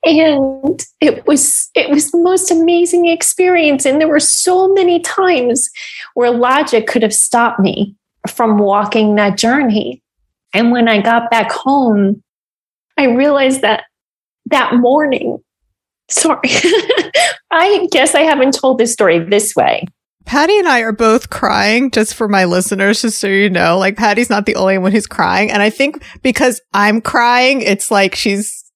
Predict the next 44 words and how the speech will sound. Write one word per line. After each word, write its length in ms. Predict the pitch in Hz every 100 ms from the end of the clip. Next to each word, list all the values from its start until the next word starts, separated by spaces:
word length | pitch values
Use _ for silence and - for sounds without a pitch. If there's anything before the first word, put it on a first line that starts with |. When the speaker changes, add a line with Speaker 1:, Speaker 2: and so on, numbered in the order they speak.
| _ -
Speaker 2:
like, 160 | 196
it's 160 | 208 190
a, 140 | 220 - _
giving 320 | 247 202 214 - -
her 140 | 226
permission 500 | 214 247 196 208 214
to 160 | 214 190 427 - -
Speaker 1:
<laughs> 100 | -
Speaker 2:
cry 180 | 392 381
Speaker 1:
Yeah. 120 | -
Speaker 2:
even 180 | 185 190
more. 260 | 185 175 -
Just 180 | 285
so 60 | 381
you 120 | 381
know, 80 | 269
we're, 160 | 233 214 -
we're 180 | 240 226 _ _
both 320 | 262 277 403 -
a 80 | 214
mess 420 | 208 190 240 -
right 200 | - - -
now. 320 | 151 294 339 - _ _ _ _ -
It's 300 | - 320 -
such 160 | 466
a 60 | 494 -
beautiful 460 | 277 339 - 381
story, 500 | - - 262 262 262
Patty. 540 | 269 254 - - - -
Go 180 | - 285
ahead. 440 | 320 262 - - -
Just 180 | 285
take 160 | - 381
your 100 | 359
time. 460 | - 277 185 196 -
Take 160 | - 262
your 80 | 294
time. 240 | 262 190
Take 120 | 220
a 40 | 269
Speaker 1:
Yeah. 240 | 254 233 220
Speaker 2:
deep 60 |
breath. 260 | 202 175 185
Speaker 1:
So, 720 | - - 311 285 269 262 -